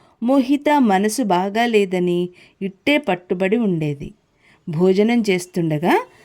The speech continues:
తనే ఉండబట్టలేక అడిగేసింది. "మద్రాసులో పని అయిపోయిందా?"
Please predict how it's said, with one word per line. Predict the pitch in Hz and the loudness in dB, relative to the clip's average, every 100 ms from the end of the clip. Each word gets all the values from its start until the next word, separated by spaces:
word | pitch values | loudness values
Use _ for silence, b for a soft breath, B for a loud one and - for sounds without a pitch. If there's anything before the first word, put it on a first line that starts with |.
| b - | b -2
తనే | 214 254 302 | 0 2 2
ఉండబట్టలేక | 247 208 202 190 196 180 165 175 277 | 0 -2 -2 -4 -4 -4 -4 -4 -2
అడిగేసింది. | 285 208 180 175 156 143 139 - _ b b b b - | -2 0 -2 -4 -6 -8 -8 -14 _ b b b b 0
"మద్రాసులో | 208 202 262 294 294 - 269 | 0 2 2 2 0 0 0
పని | 226 202 240 | 0 0 2
అయిపోయిందా?" | 208 208 233 226 185 160 175 254 | 0 -2 -2 0 0 0 0 -2